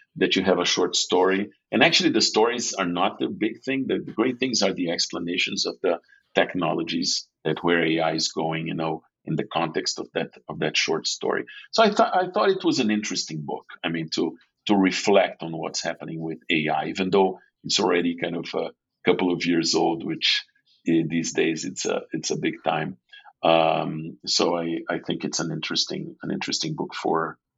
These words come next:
for what's happening today. In terms of a, of a person to interview, I think an, an entrepreneur I, I admire and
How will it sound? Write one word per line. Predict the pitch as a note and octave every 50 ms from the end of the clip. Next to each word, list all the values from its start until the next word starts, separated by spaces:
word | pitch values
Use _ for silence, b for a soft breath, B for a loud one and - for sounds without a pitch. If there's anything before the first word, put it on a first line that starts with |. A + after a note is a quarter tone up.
| _ _ _
for | - E2
what's | D#2+ D#2+ D2+ - -
happening | - - - D#2 - -
today. | - - - D#2 E2+ E2 E2 - B B B B B B
In | C3+ B2+
terms | - G#3 A3 G#3 -
of | G3 D#3 B2
a, | A2
of | - - - G#2 G2+
a | G2+ G2+
person | - A2+ A2 - A2+ G2 -
to | F#2 F#2+
interview, | F#2 F2 - F2 E2 - E2+ E2+ E2 E2+ F2+
I | F2
think | - E2+ - - - -
an, | E2+ E2+ -
an | - E2+
entrepreneur | F2 F2+ F#2 - - F2 E2+ E2 E2 E2 E2
I, | D#2+ D#2+ D#2+ D#2+ D#2+ - _ _ _ _ _ _ -
I | - E2+ D#2+ E2 E2 - -
admire | F2 F2 - - D#2+ E2 E2+ E2+ F2 F2 F2 - - -
and | E2 E2+ E2+ E2 -